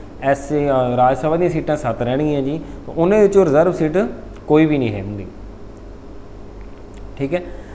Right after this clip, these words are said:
ਤਾਂ ਲੋਕ ਸਭਾ ਦਾ ਮੈਂਬਰ ਬਣਨ ਲਈ ਘੱਟੋ ਘੱਟ ਉਮਰ ਕਿੰਨੀ ਚਾਹੀਦੀ ਹੈ? ਪੱਚੀ ਸਾਲ। ਸਮਾਂ ਕੀ ਰਹੂਗਾ ਜੀ? ਪੰਜ ਸਾਲ। ਸਭਾਪਤੀ ਮਤਲਬ ਜਿਹੜਾ ਸਪੀਕਰ ਆ, ਉਹਦੀ ਉਮਰ ਕਿੰਨੀ ਹੋਣੀ ਚਾਹੀਦੀ ਹੈ? ਪ-, ਪੱਚੀ ਸਾਲ। ਉਹ ਵੀ ਕਿੰਨੇ ਸਮੇਂ ਲਈ ਚੁਣਿਆ ਜਾਊਗਾ? ਪੰਜ ਸਾਲ ਦੇ ਲਈ ਉਹਨੂੰ ਚੁਣਿਆ ਜਾਊਗਾ।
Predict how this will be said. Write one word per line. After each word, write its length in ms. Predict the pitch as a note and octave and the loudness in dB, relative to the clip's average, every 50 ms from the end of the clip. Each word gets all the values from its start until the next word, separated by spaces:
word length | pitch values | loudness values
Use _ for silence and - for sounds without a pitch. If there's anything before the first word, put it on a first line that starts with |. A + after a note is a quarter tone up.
| - - - - - - | -14 -14 -14 -14 0 4
ਤਾਂ 440 | D#3 E3 E3+ F3 F3 - - - C#3+ | 4 6 6 6 4 0 -2 0 4
ਲੋਕ 260 | C#3 C#3+ E3 F3 F3 | 6 8 8 8 6
ਸਭਾ 240 | - G#3 G#3 G3+ A3 | 6 4 4 4 6
ਦਾ 100 | A3+ A3 | 4 6
ਮੈਂਬਰ 320 | G#3 F#3 E3 D#3+ E3+ F3 | 6 6 4 6 4 4
ਬਣਨ 160 | E3 E3 E3 | 6 6 6
ਲਈ 100 | E3+ F3+ F3 F3+ | 6 6 6 4
ਘੱਟੋ 260 | D#3+ - - E3+ E3+ G3 | 4 6 4 4 6 6
ਘੱਟ 80 | F3 | 6
ਉਮਰ 180 | F3 E3 E3 D#3+ | 6 6 6 6
ਕਿੰਨੀ 220 | D#3+ E3 E3 E3 | 6 4 4 4
ਚਾਹੀਦੀ 300 | D#3+ E3+ E3+ E3+ E3 F3+ | 4 4 4 4 4 4
ਹੈ? 40 | F3 | 4
ਪੱਚੀ 340 | F3 - B2+ A#2+ - C3 A#2+ | 4 4 2 2 2 0 -2
ਸਾਲ। 360 | B2 - B2+ B2+ D3 E3 - - - - - | 0 2 2 2 2 0 -4 -10 -14 -14 -14
ਸਮਾਂ 380 | - - C#3+ C#3 C#3+ D#3 D#3 | -2 0 4 6 8 6 6
ਕੀ 160 | D3 D3+ D#3 | 6 6 6
ਰਹੂਗਾ 300 | D#3 D#3+ D#3+ D#3 D#3+ D#3+ | 6 6 6 6 6 6
ਜੀ? 200 | D#3 D3+ D#3 E3 D#3+ E3 D#3+ E3 - - - - - - - - | 6 4 2 0 -2 -6 -10 -12 -14 -14 -14 -14 -14 -16 -4 2
ਪੰਜ 260 | - B2 B2+ C3 B2+ B2 | 4 6 6 6 4 4
ਸਾਲ। 260 | C3 C#3+ D3 D3 C#3+ | 4 4 4 4 4
ਸਭਾਪਤੀ 540 | C#3+ - C#3+ C#3+ F3+ F#3+ F3 E3+ D#3 D#3+ D#3+ | 4 4 6 6 8 6 6 4 4 4 4
ਮਤਲਬ 280 | D#3 D3+ D3 D#3 D3+ | 2 2 2 2 0
ਜਿਹੜਾ 200 | C#3+ D#3 D#3 E3 | 2 2 2 0
ਸਪੀਕਰ 460 | D#3+ - - - C3+ C3 - - C#3+ | 0 -2 -2 -2 -2 -2 0 2 4
ਆ, 40 | C#3+ | 6
ਉਹਦੀ 260 | C#3+ C3+ C#3+ D3 D3+ | 6 6 4 2 2
ਉਮਰ 220 | D#3 D3 C#3 C#3 C3+ | 2 2 2 2 0
ਕਿੰਨੀ 240 | C#3 C#3 C3+ C#3 C#3 | 0 0 0 0 0
ਹੋਣੀ 200 | C3+ C3+ C#3 C3 | 0 -2 0 0
ਚਾਹੀਦੀ 200 | C3+ C3+ C3+ C#3 | 0 0 2 0
ਹੈ? 60 | C3 | 0
ਪ-, 240 | - C3 A#2+ A#2+ A#2 - - | 0 0 -2 -2 -4 -4 -6
ਪੱਚੀ 240 | A#2+ A2+ - B2+ A#2+ | -8 -6 -4 -6 -4
ਸਾਲ। 280 | - - B2+ B2+ - - - - - - - - | 0 0 0 0 0 -2 -8 -12 -14 -14 -12 -4
ਉਹ 140 | B2 D3 D3+ | 0 2 4
ਵੀ 80 | E3+ E3 | 4 4
ਕਿੰਨੇ 260 | D#3+ D#3 C#3+ C#3+ C#3 | 4 2 2 2 2
ਸਮੇਂ 240 | - C#3 C3 C3 C3 | 0 0 0 0 0
ਲਈ 80 | C3 | 0
ਚੁਣਿਆ 280 | B2 B2+ B2 A#2 A#2 A#2 | 0 -2 -2 -2 -2 -2
ਜਾਊਗਾ? 300 | A#2+ B2 B2 C#3 F#3 A#3 - - - - - - - - - - - | -2 -2 -2 -2 -2 -4 -4 -8 -14 -14 -14 -14 -16 -16 -16 -2 2
ਪੰਜ 200 | D3+ C#3+ C#3+ C#3+ | 4 6 6 4
ਸਾਲ 240 | C#3 C#3+ B2+ B2+ B2 | 4 4 4 4 4
ਦੇ 80 | B2 | 4
ਲਈ 80 | B2 B2+ | 4 2
ਉਹਨੂੰ 240 | C3 C#3+ F3+ G3+ G3 - - | 2 2 0 -2 -4 -6 -6
ਚੁਣਿਆ 220 | C3+ A#2+ G#2+ G#2 G#2 | -4 -2 -2 -2 -4
ਜਾਊਗਾ। 300 | G#2 G2+ G#2+ A2+ G2+ | -6 -6 -8 -8 -8